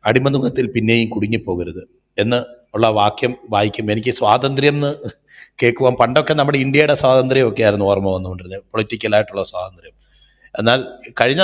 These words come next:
നാളുകളായിട്ട് എനിക്ക് ഓർമ്മ വരുന്നത്, ഏഹ്, എനിക്ക്, ഏഹ്, കുറച്ച് പിള്ളേരും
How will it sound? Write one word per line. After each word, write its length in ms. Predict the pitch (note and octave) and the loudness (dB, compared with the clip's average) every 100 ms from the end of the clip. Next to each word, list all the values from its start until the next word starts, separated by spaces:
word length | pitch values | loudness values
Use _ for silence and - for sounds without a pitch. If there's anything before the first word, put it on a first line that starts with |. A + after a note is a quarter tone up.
| F3+ | 4
നാളുകളായിട്ട് 480 | D#3+ D#3+ D3+ C#3+ | 4 4 4 2
എനിക്ക് 180 | C#3+ C3 | 0 2
ഓർമ്മ 320 | B2+ C3 C3+ C3 | 4 4 4 2
വരുന്നത്, 340 | B2 A#2+ A#2+ B2 A#2+ - _ _ - | 2 2 0 0 -4 -18 _ _ -16
ഏഹ്, 80 | G2 - _ _ - A#2 | -16 -16 _ _ -12 -2
എനിക്ക്, 240 | A#2+ A#2+ C#3 C3+ C3 - B2 | -2 0 -2 -2 -6 -12 -12
ഏഹ്, 100 | A#2 G2 D#2+ - _ - _ C#2+ - _ - - B2 B2 - | -10 -12 -14 -20 _ -20 _ -20 -20 _ -20 -20 -18 -6 -4
കുറച്ച് 200 | A#2+ A#2 | -4 -4
പിള്ളേരും 520 | B2 A2+ B2 B2 | -2 4 4 4